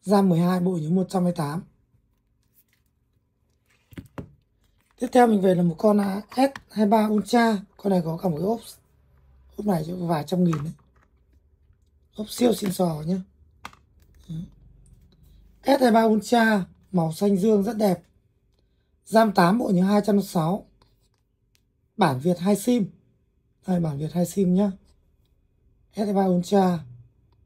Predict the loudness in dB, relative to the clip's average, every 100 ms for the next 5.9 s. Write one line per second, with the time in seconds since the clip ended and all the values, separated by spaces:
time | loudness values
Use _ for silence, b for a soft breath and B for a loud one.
0 | _ _ _ _ _ _ _ _ _ _
1 | _ _ _ _ -4 -2 -2 -4 -6 -2
2 | 0 0 0 0 0 0 0 -2 -2 -4
3 | -2 2 2 2 -6 -20 -20 -20 _ _
4 | _ -20 _ -20 -20 -2 4 6 6 4
5 | 2 0 6 6 6 2 0 -4 -8